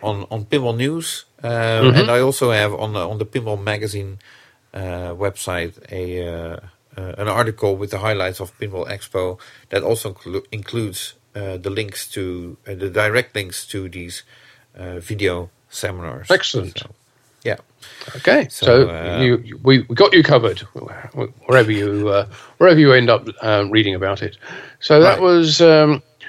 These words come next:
Speaker 2: that was almost the end of the, uh, the Stern
Speaker 1: Yeah,
Speaker 2: Pinball
Speaker 1: it was
Speaker 2: News.
Speaker 1: good.
Speaker 2: There's one, there's one more item though, which, um, was indirect, really, and it's, um,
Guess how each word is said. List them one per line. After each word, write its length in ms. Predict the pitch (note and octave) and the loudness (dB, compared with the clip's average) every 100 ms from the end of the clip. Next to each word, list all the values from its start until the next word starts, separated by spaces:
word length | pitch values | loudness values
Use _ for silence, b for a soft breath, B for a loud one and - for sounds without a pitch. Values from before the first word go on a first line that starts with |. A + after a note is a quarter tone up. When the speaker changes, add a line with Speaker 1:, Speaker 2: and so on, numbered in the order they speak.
| B B - | B B 4
Speaker 2:
that 60 | E3 | 6
was 100 | G3 | 8
almost 360 | C4+ C#3+ A2 | 8 6 4
the 80 | B2 | 0
end 140 | G#2 G2 | 0 0
of 180 | F#2 A2+ | -2 0
the, 360 | G#2 G2+ G2+ | 2 2 4
uh, 220 | G2 F#2+ | 4 4
the 120 | F#2+ G#2+ | 0 -2
Stern 200 | - A#2+ | 0 2
Speaker 1:
Yeah, 120 | C#3+ | 2
Speaker 2:
Pinball 40 | |
Speaker 1:
it 40 | G#2+ | 2
was 100 | G#2+ | 4
Speaker 2:
News. 180 | B2 | 4
Speaker 1:
good. 100 | C#3+ | 4
Speaker 2:
There's 100 | C#3 D3 | 4 8
one, 240 | G3+ D3 | 6 6
there's 200 | D#3+ D#3 | -2 0
one 120 | A3 | 2
more 280 | G#3+ G#3 F3+ | 6 8 8
item 320 | C3 A2+ G2+ | 6 4 0
though, 260 | G2 G2 G2 | -2 -2 -2
which, 380 | A2 G#2+ - - | -2 -4 -4 -4
um, 320 | C3 A#2+ A#2+ | 0 0 0
was 200 | F3 F3+ B3 A#3+ | -2 -2 -2 4
indirect, 560 | C4 G3+ B2 G2 - - B B B _ | 6 8 8 6 0 -12 B B B _
really, 460 | A2+ G2 F#2 A#2+ C3 B B - | 2 2 0 -4 -6 B B 2
and 360 | B2+ B2+ C3 C3 | 4 6 6 4
it's, 360 | B2+ - - | 4 0 4
um, 400 | D#3 C#3 C#3 C3 | 6 8 6 2